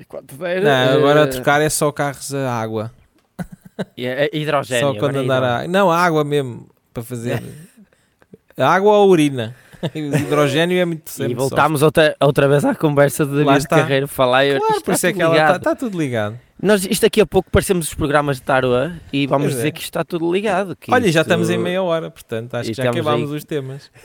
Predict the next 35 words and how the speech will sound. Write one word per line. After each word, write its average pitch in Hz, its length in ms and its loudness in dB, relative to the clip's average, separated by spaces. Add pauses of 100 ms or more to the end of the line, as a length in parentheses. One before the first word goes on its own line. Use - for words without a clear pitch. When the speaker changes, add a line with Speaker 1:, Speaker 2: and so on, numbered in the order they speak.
(200)
Speaker 2:
Tens 156 160 0
mais 143 160 0
alguma 139 240 0
coisa? 131 320 -8 (500)
Speaker 1:
Não, 226 280 2
não, 208 80 0
assim 147 260 -4
de 127 60 -8
especial, 120 480 -4
não. 113 280 -6
É, 101 300 -6 (300)
foi 165 120 -6
uma 151 120 -4
semana 110 300 -6
até 110 180 -8
calminha, 107 520 -6
é, 101 220 -6
Speaker 2:
Foi 95 160 -6
calminha. 90 320 -8
Speaker 1:
nesse 92 320 -12
aspe-, 95 460 -12 (160)
nesse 92 240 -14
aspecto. - 540 -10 (560)
É, 104 80 -8
no, 101 600 -10
acho 104 220 -8
que 120 80 -12
não 110 80 -8
se - 100 -16
passou 113 260 -8
mais 107 280 -6
nada 117 340 -6
para 101 220 -8
além 98 400 -8
de, 95 80 -12